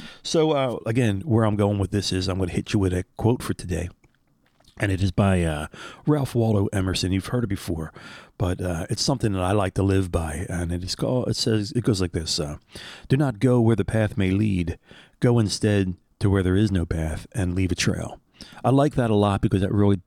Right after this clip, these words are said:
truly describes who I am and, uh, how I've lived my life. I truly don't care, um, if it's the popular thing to do in people when we were growing up or, uh, whatever it might be. I was not a follower. You know, I was certainly a leader in my own way. And if I was leading with myself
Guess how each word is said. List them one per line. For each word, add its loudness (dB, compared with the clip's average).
truly 4
describes 0
who 4
I 0
am -10
and, 2
uh, 0
how 0
I've 0
lived 2
my 0
life. -2
I 0
truly 4
don't 2
care, 0
um, 0
if 0
it's -6
the -10
popular 0
thing 0
to -4
do 4
in 2
people -2
when -2
we -2
were -2
growing -2
up -2
or, -4
uh, 0
whatever 4
it -2
might 0
be. 4
I 2
was 2
not 0
a -8
follower. -4
You 0
know, 0
I 0
was 0
certainly 0
a -2
leader 2
in 0
my 0
own 0
way. 2
And 0
if -4
I 0
was -2
leading 2
with 0
myself 0